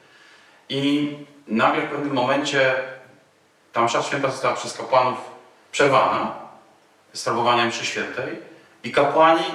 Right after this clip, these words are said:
jeden po drugim, w ornatach zaczęli ruszać do spowiedzi.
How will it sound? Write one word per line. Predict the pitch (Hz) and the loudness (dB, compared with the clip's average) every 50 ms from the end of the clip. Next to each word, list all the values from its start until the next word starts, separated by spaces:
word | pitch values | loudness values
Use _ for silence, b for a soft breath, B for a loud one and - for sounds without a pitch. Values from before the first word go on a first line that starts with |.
| - - | -6 -2
jeden | 120 139 143 139 135 131 120 | 2 2 4 4 2 0 -2
po | - 120 | -2 -2
drugim, | 113 - 139 135 135 143 170 185 196 208 - - - | -2 0 0 0 0 -2 -4 -6 -8 -10 -12 -14 -8
w | 104 117 | 0 2
ornatach | 139 147 143 143 135 127 127 127 - - - | 2 4 4 4 2 2 2 0 -2 -4 -4
zaczęli | - 135 - 147 135 127 120 | -4 -6 -6 -6 -8 -6 -4
ruszać | 127 151 165 165 151 - - | -2 -2 -2 -2 -4 -6 -8
do | - - | -8 -10
spowiedzi. | - - - - 147 - - - - - | -10 -8 -8 -4 -4 -4 -4 -6 -8 -12